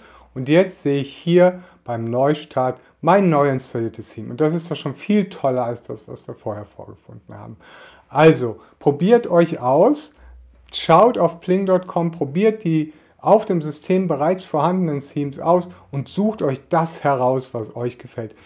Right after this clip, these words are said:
Und gestaltet euren Linux-Computer genauso, wie er individuell zu euch als Persönlichkeit passt. Ich freue mich, wenn ihr eure Ergebnisse bei uns in der Telegram-Gruppe teilt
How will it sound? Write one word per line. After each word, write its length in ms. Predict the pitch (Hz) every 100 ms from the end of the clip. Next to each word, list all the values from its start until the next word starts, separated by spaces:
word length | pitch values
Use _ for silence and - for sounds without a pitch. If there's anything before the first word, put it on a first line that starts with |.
| - _
Und 120 | 147
gestaltet 680 | 143 180 - 180 208 170 -
euren 400 | 165 208 208 185
Linux-Computer 840 | 165 202 202 - 165 - 151 143
genauso, 800 | 139 143 170 202 214 170 175 185 185 - -
wie 140 | 147
er 200 | 156 -
individuell 920 | 214 247 214 196 196 180 185 180 - - _
zu 280 | - 240 196
euch 360 | 165 180 175 180 _ _
als 240 | 143 151
Persönlichkeit 760 | - - 127 131 - - 107 -
passt. 380 | - - - _ _
Ich 140 | - -
freue 240 | - 208
mich, 320 | 226 214 -
wenn 140 | 151 151
ihr 120 | 139
eure 200 | 131 131
Ergebnisse 720 | 120 120 131 226 233 180 139
bei 100 | 131
uns 340 | - 226 220
in 80 | 180
der 160 | 151 147
Telegram-Gruppe 960 | - 226 208 - 143 131 127 131 -
teilt 500 | - - 196 156 180